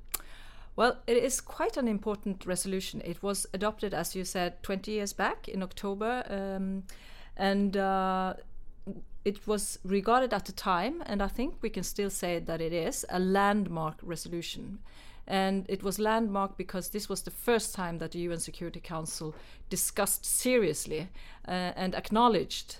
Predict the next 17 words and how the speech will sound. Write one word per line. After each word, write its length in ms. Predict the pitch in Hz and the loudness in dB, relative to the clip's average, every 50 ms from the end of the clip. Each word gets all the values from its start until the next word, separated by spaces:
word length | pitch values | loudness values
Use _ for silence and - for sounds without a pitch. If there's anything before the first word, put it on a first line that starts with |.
| - | -10
the 160 | - 185 190 | -2 0 0
important 440 | 190 185 185 214 202 196 208 185 - | 0 0 0 -2 -4 -4 -4 -6 -4
role 240 | 175 175 175 175 165 - | -2 0 0 0 0 -2
of 180 | 165 160 160 | -4 -4 -2
women 320 | 180 180 180 175 156 160 165 | -2 0 0 0 -2 -4 -4
in 140 | - 160 - | -6 -8 -6
peace 240 | - 190 185 - | -6 -6 -6 -4
and 80 | 196 170 | -6 -8
security 380 | - - - - 185 180 - - | -8 -8 -6 -6 -4 -4 -6 -6
matters, 360 | - - - - - 160 165 | -8 -8 -10 -10 -10 -10 -6
both 360 | 160 180 185 190 196 196 - | -2 0 0 0 0 -2 -4
as, 380 | - - 165 165 156 - - - - - - - - - - - - - - | -4 -2 0 0 0 -2 -2 -4 -8 -10 -10 -10 -10 -10 -12 -14 -14 -10 -6
uh, 300 | - 135 110 92 98 - - - - - 78 90 90 85 - - - - - - - - - - - - - | -6 -4 -4 -4 -4 -6 -8 -10 -10 -10 -10 -10 -12 -12 -14 -14 -14 -14 -14 -12 -12 -12 -12 -12 -12 -4 0
women 320 | 185 208 220 226 220 196 | 4 6 6 6 6 6
who 240 | 160 147 156 185 180 | 4 2 0 -2 0
were, 300 | 156 165 165 165 165 - - - - - - - - | 2 2 2 2 2 0 -4 -10 -12 -12 -12 -8 -6
um, 400 | 170 165 156 156 156 160 156 147 | -4 -4 -2 -2 -4 -4 -6 -8